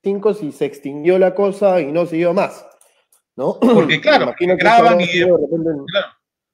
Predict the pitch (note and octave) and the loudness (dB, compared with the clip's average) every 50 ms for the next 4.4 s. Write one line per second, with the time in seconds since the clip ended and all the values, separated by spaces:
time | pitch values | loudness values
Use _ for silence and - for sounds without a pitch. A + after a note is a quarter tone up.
0 | _ _ _ _ _ _ _ E3 G3 G#3+ A3+ A3+ G#3 F3+ E3+ D#3+ D#3+ D#3+ F#3+ F3+ | _ _ _ _ _ _ _ 2 4 4 4 4 4 2 0 -2 -2 -2 -2 0
1 | F#3+ F#3+ F3+ F#3+ F#3+ G3 G3 G3+ G3+ G3+ G3+ G3 G3 G3+ G#3+ G#3+ G#3 G3+ G3 - | 0 0 0 0 0 0 0 0 0 0 0 -2 -4 -4 -4 -4 -4 -4 -6 -8
2 | - - - _ _ _ D3 E3+ F#3+ G3 G3 G3 G3+ G#3 G3+ G3 G3 G3 G#3+ G#3 | -14 -18 -20 _ _ _ -2 0 0 0 0 0 0 2 0 0 -2 -2 -2 -2
3 | A#3 G#3 G3+ G3+ G#3 A#3 A#3 G3 G3 E3 D#3 E3 D#3+ G3 G3+ G3+ G3+ F3+ F#3 G3+ | -2 -2 0 0 0 0 0 0 -2 -4 -4 -6 -4 -4 -4 -4 -4 -2 -2 0
4 | F#3 E3+ D#3 D3 C3 - _ | 0 0 -2 -4 -6 -10 _